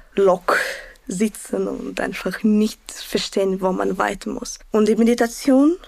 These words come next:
und es kann auch jede Art von Meditation sein, also wie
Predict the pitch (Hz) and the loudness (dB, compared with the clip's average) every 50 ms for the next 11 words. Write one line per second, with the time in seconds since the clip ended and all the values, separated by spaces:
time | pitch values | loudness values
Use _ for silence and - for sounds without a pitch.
0 | - - - 285 269 247 233 - - 247 220 208 190 196 190 - - - 233 233 | -12 0 4 6 6 6 4 2 2 2 4 2 2 0 -2 -6 -4 2 4 6
1 | 240 247 214 - - 190 180 - - 185 180 175 180 185 185 196 190 - - - | 6 6 4 2 0 -2 -4 -4 -4 -4 -2 -2 -2 -2 -2 -4 -6 -6 -8 -10
2 | - - - - - - - 185 - - - - - - - - - - - - | -8 -8 -8 -8 -8 -8 -10 -8 -8 -6 -6 -6 -8 -10 -12 -14 -18 -16 -16 -18
3 | - - 240 233 214 208 208 208 233 233 233 233 240 233 233 233 233 226 - | -14 -10 -6 -4 -4 -2 0 2 2 2 2 2 2 2 2 2 2 0 0